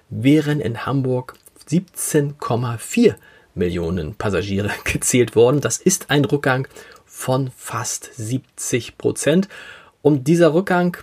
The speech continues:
der Passagierzahlen hat natürlich auch einen Rückgang bei den Umsätzen und vor allen Dingen bei den Ergebnissen des Flughafens, äh, zieht das nach sich.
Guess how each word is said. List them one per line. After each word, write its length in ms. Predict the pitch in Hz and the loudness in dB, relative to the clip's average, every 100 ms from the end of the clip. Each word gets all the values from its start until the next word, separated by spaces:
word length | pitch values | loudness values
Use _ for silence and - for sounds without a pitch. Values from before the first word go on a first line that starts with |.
| - | -2
der 120 | 127 | -2
Passagierzahlen 920 | - - - 135 135 160 - 147 120 | -2 -8 -4 0 2 2 2 0 0
hat 100 | 156 | 0
natürlich 500 | 170 151 - 156 - | 0 -2 0 -2 -2
auch 120 | 127 | -10
einen 500 | - 120 123 123 113 113 | -8 -4 -4 -6 -4 -2
Rückgang 420 | 165 143 131 - | 0 0 -2 -6
bei 280 | - 113 123 | -6 0 4
den 160 | 139 143 | 4 4
Umsätzen 480 | 240 208 160 - - | 4 4 4 2 2
und 180 | 170 | 2
vor 240 | - 135 - | 2 0 0
allen 140 | 127 | -2
Dingen 180 | 127 113 | -2 -4
bei 160 | 110 120 | -2 -2
den 260 | 120 117 | -2 -4
Ergebnissen 500 | 127 123 185 202 - | -4 -2 0 0 0
des 100 | 156 | -2
Flughafens, 640 | - 160 143 117 127 117 - _ - - - - | 0 0 2 0 -2 -8 -12 _ -20 -20 -10 2
äh, 160 | 120 - - | 2 2 -2
zieht 200 | 175 156 | 2 4
das 120 | 127 | 4
nach 220 | 147 185 | 4 2
sich. 260 | - 170 | 2 0